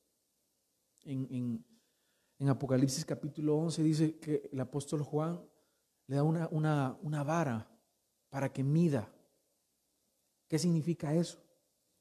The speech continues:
Simplemente que el Señor conoce los límites de la iglesia. No, eso quiere decir que no se puede meter el mundo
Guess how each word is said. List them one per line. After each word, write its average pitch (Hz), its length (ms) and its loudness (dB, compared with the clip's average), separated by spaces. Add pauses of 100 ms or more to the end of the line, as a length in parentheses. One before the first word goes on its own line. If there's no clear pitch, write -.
(500)
Simplemente 165 840 0 (280)
que - 100 0
el 143 80 4
Señor 143 380 2
conoce 147 560 -2
los 143 280 -4
límites 147 600 -6 (180)
de 123 100 -6
la 117 80 -2
iglesia. 123 520 -6 (840)
No, 160 340 6
eso 170 240 6
quiere 175 160 12
decir 175 260 8
que 151 120 4
no 160 100 8
se 175 120 6
puede 180 340 10
meter 165 480 6
el 175 160 10
mundo 190 720 8